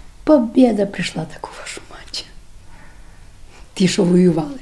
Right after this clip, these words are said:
Так що всяко було. Люди різні і по-різному сприймають усі події. Війна — це дуже страшно. Я як дивлюсь на цих наших молодих хлопців,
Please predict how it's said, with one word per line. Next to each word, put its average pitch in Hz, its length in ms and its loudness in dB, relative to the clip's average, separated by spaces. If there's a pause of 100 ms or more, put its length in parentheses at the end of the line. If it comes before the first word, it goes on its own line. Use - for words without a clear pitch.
(1200)
Так 233 180 -2
що 220 180 -4 (140)
всяко - 380 -2
було. 165 360 -2 (300)
Люди 226 300 8
різні 208 580 4 (200)
і 202 60 -4
по-різному 208 580 0
сприймають 180 640 -2
усі 190 220 -6
події. - 320 -14 (1040)
Війна — 196 400 0 (100)
це 175 160 -10
дуже 170 160 -8
страшно. - 520 -16 (1300)
Я 202 140 2
як 180 120 0
дивлюсь 196 560 0
на 175 140 0
цих 170 280 -8
наших 165 380 -8
молодих 170 420 -6
хлопців, - 500 -12